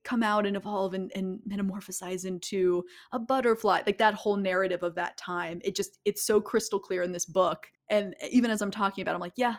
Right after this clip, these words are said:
it all kind of makes sense," even though I do not think it would fly today. And I, I would have many thoughts and feelings on it, especially reading as, you know, a fifteen-year-old versus I do now, you know, twelve years later. But yeah, no, I,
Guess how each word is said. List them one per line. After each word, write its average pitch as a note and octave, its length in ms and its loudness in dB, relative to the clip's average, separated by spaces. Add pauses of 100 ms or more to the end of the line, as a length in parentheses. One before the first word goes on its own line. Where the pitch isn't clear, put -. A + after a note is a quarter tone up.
it A#3+ 100 0
all A#3+ 160 6
kind A#3+ 320 -2
of G#3 60 -4
makes A3 200 -4
sense," G#3+ 320 -4
even G3+ 220 -2
though G3 340 2
I F#3+ 100 0
do F#3 120 -4
not G3+ 220 0
think G#3+ 140 -2
it A3 40 0
would G#3 140 2
fly G3 240 0
today. G3 640 -2
And F#3+ 240 -2
I, F#3 480 2 (240)
I G#3+ 120 8
would G#3 120 12
have G3 120 2
many G3+ 320 4
thoughts F#3 360 2
and F3+ 120 -6
feelings F3 360 -4
on D#3+ 160 0
it, D3 160 -4
especially F#3 380 0
reading F3+ 340 -2
as, F3 480 -2
you F3+ 80 -8
know, F3 80 -4
a E3 40 -6
fifteen-year-old E3+ 720 -6
versus - 360 -6
I - 100 -2
do - 160 -8
now, - 460 -6
you F#3+ 80 -8
know, - 100 -6
twelve - 300 -6
years - 200 -6
later. - 400 -2 (240)
But G3+ 120 -12
yeah, G#3 160 -6
no, F#3+ 100 0
I, F#3+ 200 2